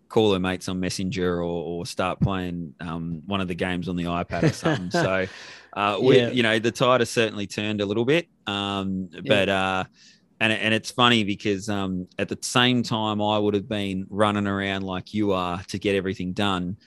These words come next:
Speaker 1: is now when
Speaker 2: Oh.
Speaker 1: I can actually start to lay back on the couch and fall asleep on the weekend. So it's pretty cool.
Speaker 2: Yeah. I have my windows. I have sort of,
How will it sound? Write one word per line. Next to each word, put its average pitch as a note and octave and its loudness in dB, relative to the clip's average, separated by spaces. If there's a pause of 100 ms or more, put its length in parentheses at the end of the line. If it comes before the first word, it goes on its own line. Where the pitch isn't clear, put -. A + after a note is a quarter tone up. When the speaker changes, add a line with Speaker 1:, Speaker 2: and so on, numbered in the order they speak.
(120)
Speaker 1:
is G2+ -4
now G#2 4
when F#2+ 0
Speaker 2:
Oh. - 0
Speaker 1:
I F2+ -2
can G2 -4
actually F#2 -4
start F#2 -6
to - -8
lay F2+ -2
back F#2 -4
on F2+ -6
the F2+ -6
couch F#2 -4
and F2 -6
fall F2 -4
asleep F2 -6
on F2 -8
the F2+ -8
weekend. E2+ -6
So - -8
it's E2+ -12
pretty F2+ -10
cool. - -8 (400)
Speaker 2:
Yeah. A#2+ -4 (560)
I C#3+ 0
have D#3+ 4
my E3 6
windows. B2 0
I B2 0
have A#2+ -2 (200)
sort C3+ -4
of, A#2+ -8